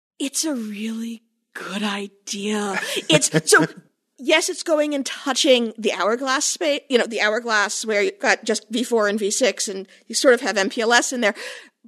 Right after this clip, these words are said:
But we haven't had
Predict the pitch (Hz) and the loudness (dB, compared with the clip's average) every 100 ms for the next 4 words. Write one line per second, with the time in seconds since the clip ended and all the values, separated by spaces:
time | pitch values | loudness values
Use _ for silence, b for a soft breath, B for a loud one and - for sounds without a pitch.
0 | _ - 269 - _ _ _ _ _ _ | _ 4 4 2 _ _ _ _ _ _
1 | _ 269 311 - 330 294 285 277 269 269 | _ -2 -2 -2 0 0 0 -4 -2 0
2 | 247 | 0